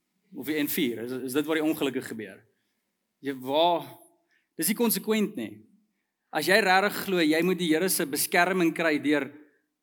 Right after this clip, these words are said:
nou moet ons in 'n kringetjie staan en bid. Julle, ons besef nie hoe baie die Here ons beskerm nie. Sonder dat ons hom vra. Hy doen dit nie om dit ons hom vra nie, hy doen dit want dis wie hy is.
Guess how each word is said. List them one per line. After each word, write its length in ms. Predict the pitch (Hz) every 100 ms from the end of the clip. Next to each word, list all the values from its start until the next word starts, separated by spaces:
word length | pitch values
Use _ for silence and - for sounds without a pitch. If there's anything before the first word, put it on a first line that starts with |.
| -
nou 200 | 127 156
moet 160 | 170
ons 120 | 160
in 80 | 156
'n 80 | 147
kringetjie 320 | 151 160 151
staan 240 | - 151 151
en 140 | 127
bid. 220 | 139 131 - _ _ _ _ _ 165
Julle, 140 | 196
ons 180 | 175 214
besef 420 | 175 - 170 170
nie 60 | 143
hoe 80 |
baie 140 | 120 120
die 80 | 117
Here 120 | 117
ons 120 | 113
beskerm 460 | 104 110 110 110 107
nie. 180 | 117 - _ _ _ _ _ _
Sonder 320 | - 240 240
dat 60 | 151
ons 160 | 131 120
hom 80 |
vra. 280 | 113 - 120 110 _ _ _ _ -
Hy 80 | 170
doen 200 | 170 226
dit 140 | 262 285
nie 80 | 240
om 120 | 185
dit 260 | 180 - - _ _ _
ons 160 | 185 165
hom 100 | 139
vra 280 | - 170
nie, 80 | 175
hy 100 | 131
doen 140 | 117 170
dit 120 | 165
want 120 | 131
dis 140 | 135
wie 120 | 123 113
hy 160 | 120
is. 140 | 117